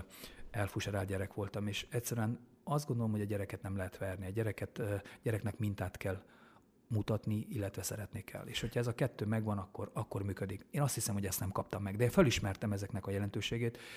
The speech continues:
és most már ott tartok, hogy én megfogadtam a feleségemnek, hogy egy ujjal nem nyúlok hozzá a gyerekeimhez. Tehát mindegy, hogy mit csinálnak, ő, én, én, én nem fogom tudni fegyelmezni. Én ezt már elengedtem, hogy a kislányom totál hülyének néz, tehát es-, esélyem nincs arra, hogy megfegyelmezzem,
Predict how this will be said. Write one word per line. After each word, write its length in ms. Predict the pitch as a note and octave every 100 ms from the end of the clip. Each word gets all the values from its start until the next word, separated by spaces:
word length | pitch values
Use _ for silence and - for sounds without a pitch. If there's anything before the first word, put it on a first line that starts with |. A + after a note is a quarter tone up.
| -
és 100 | -
most 160 | - G#2+
már 100 | B2
ott 120 | B2
tartok, 360 | A#2 G2 A#2 -
hogy 180 | G#2 G#2+
én 100 | G#2+
megfogadtam 600 | A2 - G2 F#2+ G2 F#2+
a 40 |
feleségemnek, 640 | - G2+ - G#2 G2+ G2+
hogy 180 | - G2 - - - -
egy 200 | - G#2+
ujjal 180 | G#2 G2+
nem 80 | F#2
nyúlok 260 | F#2+ F#2 -
hozzá 200 | G2+ G2
a 40 |
gyerekeimhez. 600 | F#2+ G2 - G2+ G2+ - -
Tehát 180 | - A2+
mindegy, 240 | E3 C#3+
hogy 100 | C3+
mit 120 | A#2+ G#2+
csinálnak, 560 | A2+ G2+ F#2+ F#2 - - -
ő, 120 | F3
én, 360 | - - C#3+ C3+
én, 280 | D#3 C3+ B2+
én 100 | C3
nem 100 | A#2+
fogom 240 | A#2+ G#2+
tudni 220 | F#2+ G2
fegyelmezni. 600 | F2+ F#2+ F#2+ F#2 F#2 F#2+
Én 100 | G2
ezt 140 | G#2 -
már 120 | A2+
elengedtem, 480 | G#2 G2 F#2+ - G2
hogy 120 | G2+
a 60 |
kislányom 500 | F#2+ A#2 - G2+ G2
totál 280 | G2 - -
hülyének 380 | F2+ F#2 F#2+ F#2
néz, 160 | G2 -
tehát 200 | G2 -
es-, 240 | - -
esélyem 320 | - - -
nincs 160 | G2 F#2+
arra, 140 | G2
hogy 120 | G2 G2
megfegyelmezzem, 680 | F#2+ G2+ G#2+ A2 A2+ B2